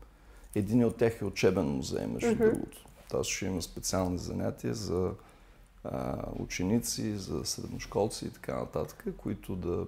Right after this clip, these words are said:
Speaker 1: покажат, примерно, как се произвеждат монетите, как са отпечатвали на времето и така нататък. Ще има възможност всяко от детето да си направи собствена монета със собствения лик.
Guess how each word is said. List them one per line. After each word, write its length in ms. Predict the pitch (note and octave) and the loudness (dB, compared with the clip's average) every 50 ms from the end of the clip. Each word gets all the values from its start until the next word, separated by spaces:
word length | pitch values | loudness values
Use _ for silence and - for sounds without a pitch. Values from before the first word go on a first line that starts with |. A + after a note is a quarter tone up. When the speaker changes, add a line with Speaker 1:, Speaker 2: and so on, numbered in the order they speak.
| - - - | -6 -8 -12
Speaker 1:
покажат, 420 | - - - - D#2 E2+ F#2 E2+ | -8 -2 0 2 2 2 0 -6
примерно, 440 | - - - - D#2 E2 - - - | -6 -6 -4 -4 -4 -4 -4 -6 -4
как 180 | - - E2 E2 | -2 -2 -2 -2
се 180 | - - B2+ - | -2 -4 -6 -10
произвеждат 680 | - - - D2 E2 F2 E2+ G#2 G#2+ G#2+ G2+ - - | -10 -8 -6 -4 0 0 0 0 -2 -6 -8 -8 -6
монетите, 500 | G2+ G2 G2 G2 F#2 - - - - - | -4 -2 -2 -2 -4 -6 -10 -10 -10 -8
как 260 | - - F#2+ - - | -6 -6 -6 -4 -4
са 140 | - - - | -4 -4 -6
отпечатвали 760 | - - - - - - - E2+ G2 - - - G2 F#2+ F#2+ | -8 -8 -10 -10 -6 -2 0 0 -2 -2 -4 -6 -4 -2 -2
на 120 | F#2+ G2 | -2 -2
времето 440 | F#2+ F#2 F#2+ F#2 F#2 F#2 F#2 - - | -2 0 0 0 0 0 -2 -4 -6
и 60 | F#2 | -8
така 240 | F2 - - - F2 | -8 -6 -4 -2 -2
нататък. 320 | F2+ - - - G2 G#2 - | -2 0 -2 -4 -4 -4 -6
Ще 140 | - - - | -6 -4 -2
има 100 | G#2 G2 | -2 -2
възможност 480 | F#2 F#2+ F#2 F#2 G2 F#2 G#2 G2 F#2+ | -2 -2 -2 -2 0 0 0 0 -2
всяко 300 | - - F2 G2 - - | 0 0 -2 -2 -2 -4
от 80 | A2 - | -6 -6
детето 380 | - - - - F2+ - - - | -6 -6 -4 -4 -4 -4 -6 -10
да 80 | E2 | -10
си 160 | - - - | -8 -6 -6
направи 360 | E2+ - - - G2+ A2 G2+ F#2 | -6 -6 -4 -4 -4 -4 -4 -4
собствена 540 | - - F#2 F2 - - - - C2+ C2 | -2 0 0 0 -2 -4 -8 -6 -4 -4
монета 400 | B1 - - - D#2 C2+ B1+ - | -4 -4 -4 -4 -6 -6 -6 -8
със 160 | G#2+ - F#2 - | -10 -8 -6 -4
собствения 580 | - - - - - - - A2 F#2+ G2 G2+ - | -4 -4 -4 -6 -6 -8 -6 -4 -4 -2 -2 -2
лик. 320 | F#2 G#2 - - - - | -4 -4 -6 -8 -14 -20